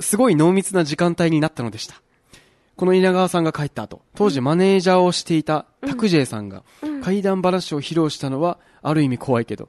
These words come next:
Speaker 2: うん。
Speaker 1: よく披露したなと笑いながらも感心してしまいました。<laughs> ちなみに、当時の放送はポッドキャストの方では、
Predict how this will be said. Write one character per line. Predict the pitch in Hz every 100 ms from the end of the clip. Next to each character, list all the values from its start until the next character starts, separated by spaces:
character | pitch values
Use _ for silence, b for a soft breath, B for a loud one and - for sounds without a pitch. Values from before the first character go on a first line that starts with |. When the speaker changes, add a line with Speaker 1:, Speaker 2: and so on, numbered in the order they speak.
| B B
Speaker 2:
う |
ん。 | 277 247 220 B B
Speaker 1:
よ | 190
く | 233
披 | 214 - 208
露 | 220 165
し | -
た | 190
な | 208
と | 160
笑 | 143 175 190
い |
な | 190
が | 190
ら | 175
も | 139
感 | 156 175
心 | - 180
し | -
て |
し | 160 156
ま | 131
い |
ま | 113
し | -
た。 | - -
<laughs> | - _ _ _ - _ _ _ _
ち | - 151
な | 147
み | 139
に、 | 117 B B B
当 | 214
時 | 185 143
の |
放 | 120 127
送 | 131
は | 120
ポ | -
ッ | 160
ド | 202
キ | 214
ャ |
ス |
ト | 180
の | 143
方 | 120 139
で | 117
は、 | 123